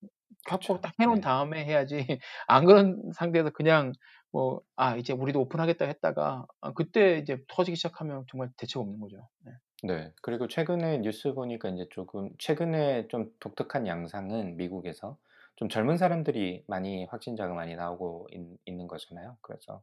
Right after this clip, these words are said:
Speaker 1: 그쵸, 그쵸. 예.
Speaker 2: 인제 나이가 드신 분들은 좀 조심하는 경향이 있는데 아무래도 젊은 사람들 같은 경우는 좀 '감기처럼 독감처럼 한번 이렇게 슬쩍 지나가지 않겠나.'라는 생각에서 그런지 젊은 사람들의 확진율이 굉장히 늘어나고 있다 그래 가지고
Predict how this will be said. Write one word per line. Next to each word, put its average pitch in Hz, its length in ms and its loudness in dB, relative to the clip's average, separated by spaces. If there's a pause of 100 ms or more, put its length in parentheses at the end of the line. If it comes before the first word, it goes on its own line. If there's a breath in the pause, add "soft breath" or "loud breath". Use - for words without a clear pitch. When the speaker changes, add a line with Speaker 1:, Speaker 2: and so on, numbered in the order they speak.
(120)
Speaker 1:
그쵸, 135 240 -4
그쵸. 117 220 -6
예. 113 240 -4
Speaker 2:
인제 95 280 -6 (140)
나이가 117 400 4
드신 120 280 -4
분들은 107 320 -2
좀 95 160 -8
조심하는 117 540 -4
경향이 98 380 -4
있는데 82 420 -10
아무래도 120 580 -2
젊은 95 320 -8
사람들 107 380 -8
같은 90 280 -10
경우는 85 380 -12 (400 soft breath)
좀 87 380 -4 (300)
'감기처럼 92 880 -2 (300)
독감처럼 107 580 -2
한번 101 480 -2
이렇게 98 180 -10
슬쩍 113 380 -8
지나가지 110 440 -2
않겠나.'라는 90 840 -6 (420 soft breath)
생각에서 139 600 2
그런지 87 520 -4
젊은 98 300 -6
사람들의 95 680 -4
확진율이 92 580 -8
굉장히 90 300 -10
늘어나고 98 380 -8
있다 85 200 -12
그래 82 120 -12
가지고 87 500 -14